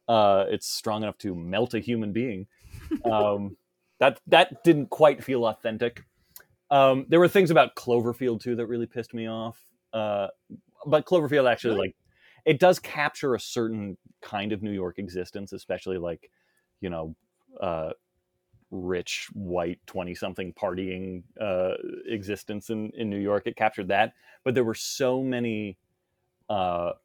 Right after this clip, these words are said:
Speaker 1: uh, geographical, uh, shortcuts and things
Speaker 2: Yeah.
Speaker 1: that just could not happen.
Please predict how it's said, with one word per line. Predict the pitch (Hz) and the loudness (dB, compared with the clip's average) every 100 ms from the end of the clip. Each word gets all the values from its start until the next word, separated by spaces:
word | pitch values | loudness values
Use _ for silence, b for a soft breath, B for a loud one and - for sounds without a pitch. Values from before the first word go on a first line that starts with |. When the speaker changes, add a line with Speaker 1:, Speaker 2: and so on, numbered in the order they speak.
| _ | _
Speaker 1:
uh, | 107 87 85 | -6 -6 -6
geographical, | 95 110 90 101 92 110 107 98 90 85 _ _ _ | -6 -4 -2 -4 -4 -6 -4 -4 -4 -8 _ _ _
uh, | 98 85 82 - | -4 -2 -4 -8
shortcuts | - 107 101 127 - - - _ _ - | -8 -6 -4 -4 -4 -10 -18 _ _ -8
and | 117 | -6
things | - 120 123 135 - - | -2 -2 -2 -6 -12 -14
Speaker 2:
Yeah. | 147 | -4
Speaker 1:
that | 101 87 - - | -2 -2 -4 -12
just | 98 - | -12 -12
could | - - 110 | -16 -4 -2
not | 107 101 98 98 _ | -2 -6 -8 -10 _
happen. | - 95 - 120 247 | -8 -6 -6 -6 -8